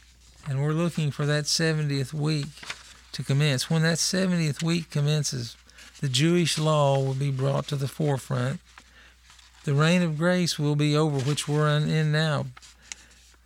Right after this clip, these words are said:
For example, we worship the Lord's Day. Then it will be Sabbath worship, which will be on Saturday, which is the end of the week. We worship the first day of the week, the Lord's Day, and that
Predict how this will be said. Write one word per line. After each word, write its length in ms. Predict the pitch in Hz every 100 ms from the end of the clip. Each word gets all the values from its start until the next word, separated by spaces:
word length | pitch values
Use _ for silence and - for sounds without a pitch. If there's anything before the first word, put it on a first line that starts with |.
| 147
For 140 | - 160
example, 560 | 135 165 165 151 139 135 139 139 131 165
we 120 | 165
worship 440 | 165 170 - 151
the 100 | 143
Lord's 400 | 143 165 156 123
Day. 320 | - 139 131 143 - - _ _ _ - _ _ _ _ _ _ _ _ _ -
Then 280 | 165 170 160
it 100 | 143
will 140 | 143
be 140 | 135 120
Sabbath 640 | - 156 147 127 113 143
worship, 480 | 143 160 - 147 156 151
which 240 | 151 143
will 80 | 147
be 180 | 139 139
on 220 | 139 143
Saturday, 600 | - 170 165 156 135 - - - - - - _ _ 147
which 220 | 147 143
is 120 | 139
the 100 | 151
end 160 | 165 160
of 60 | 135
the 80 |
week. 420 | 127 127 143 - - _ _ _ _
We 100 | 151
worship 560 | 156 151 160 - 151 -
the 80 | 135
first 400 | 180 185 151 -
day 160 | 143
of 60 | 131
the 60 | 131
week, 320 | 135 139 -
the 100 | 139
Lord's 420 | 151 175 160 -
Day, 400 | 135 131 135 135
and 100 | 131
that 220 | 135 165